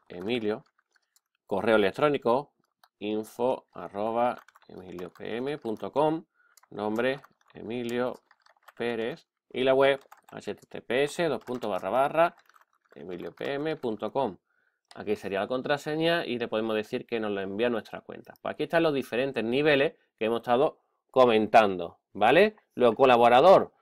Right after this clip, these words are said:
pues va a actuar como creador de contenido externo. No puede publicar contenido, todas sus creaciones deben de ser revisadas por un usuario de rango superior. El autor, pues es un colaborador con plena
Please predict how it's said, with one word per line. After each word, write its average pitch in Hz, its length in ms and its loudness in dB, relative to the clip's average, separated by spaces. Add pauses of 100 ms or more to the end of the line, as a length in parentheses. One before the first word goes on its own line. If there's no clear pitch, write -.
(200)
pues 104 160 -2
va 120 80 6
a 131 40 4
actuar 135 520 4
como 156 480 2
creador 127 420 6
de 139 140 4
contenido 117 420 0
externo. 117 600 -2 (340)
No 107 220 -2
puede 127 340 4
publicar 107 420 0
contenido, 127 560 0
todas 139 380 0
sus 135 120 -4
creaciones 120 400 -4
deben 113 200 -2
de 107 80 0
ser 117 260 -8
revisadas 113 640 -2
por 107 100 -2
un 107 120 0
usuario 110 500 -4 (320)
de 95 260 -6
rango 107 400 -2
superior. 101 680 -4 (640)
El 117 160 2
autor, 127 480 6
pues 90 240 -2
es - 100 -8
un 151 160 -2
colaborador 123 720 4
con 104 200 -2
plena 120 440 -2